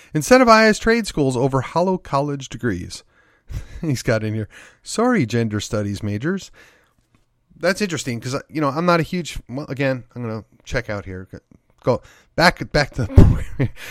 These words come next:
<laughs> Launch the regulatory Reagan two point oh revolution. Cut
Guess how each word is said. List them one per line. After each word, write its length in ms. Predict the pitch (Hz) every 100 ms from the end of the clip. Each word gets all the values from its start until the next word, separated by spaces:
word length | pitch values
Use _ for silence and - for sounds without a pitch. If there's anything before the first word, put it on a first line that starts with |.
| -
<laughs> 320 | - - -
Launch 440 | 147 196 247 -
the 100 | -
regulatory 800 | 147 165 175 165 160 147 143 151
Reagan 480 | 131 120 160 165 160
two 160 | 160 156
point 240 | 151 147
oh 140 | 139 143
revolution. 760 | 123 123 117 117 - 101 92
Cut 280 | - 185